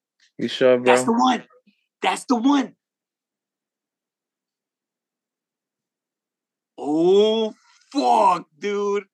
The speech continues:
Speaker 1: You sure, bro?
Speaker 2: Dude, come on, bro.
Speaker 1: That ain't Bigfoot, bro.
Speaker 2: Bro, it's Bigfoot, dude.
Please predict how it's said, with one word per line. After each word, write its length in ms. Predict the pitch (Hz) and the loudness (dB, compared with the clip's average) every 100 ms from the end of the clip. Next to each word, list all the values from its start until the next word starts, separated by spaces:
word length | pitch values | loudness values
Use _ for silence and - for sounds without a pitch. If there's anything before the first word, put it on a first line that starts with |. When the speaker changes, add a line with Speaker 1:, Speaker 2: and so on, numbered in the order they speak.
| _ _ | _ _
Speaker 1:
You 160 | - 135 | -8 -6
sure, 380 | - 160 156 | -2 2 2
bro? 460 | 147 147 151 151 147 _ _ _ _ _ 135 | 2 2 2 0 -4 _ _ _ _ _ _
Speaker 2:
Dude, 600 | 226 262 262 220 160 139 | -6 -4 -2 -2 -2 -8
come 380 | - 233 220 202 | -8 -4 -2 2
on, 380 | 202 190 180 151 | 2 4 2 -2
bro. 220 | 147 147 | -4 0
Speaker 1:
That 140 | 151 143 | 2 2
ain't 280 | 120 98 | 0 -2
Bigfoot, 640 | 101 95 87 _ 95 95 69 | -4 -4 -6 _ -2 -2 -4
bro. 360 | 90 98 104 101 - _ _ _ _ - | -4 -2 -2 -4 -16 _ _ _ _ -10
Speaker 2:
Bro, 280 | 220 247 202 | -6 -6 -6
it's 240 | 170 - | -10 -14
Bigfoot, 680 | - 233 - _ 214 170 135 | -8 -8 -10 _ -6 -6 -6
dude. 400 | 180 226 254 | -2 -2 -2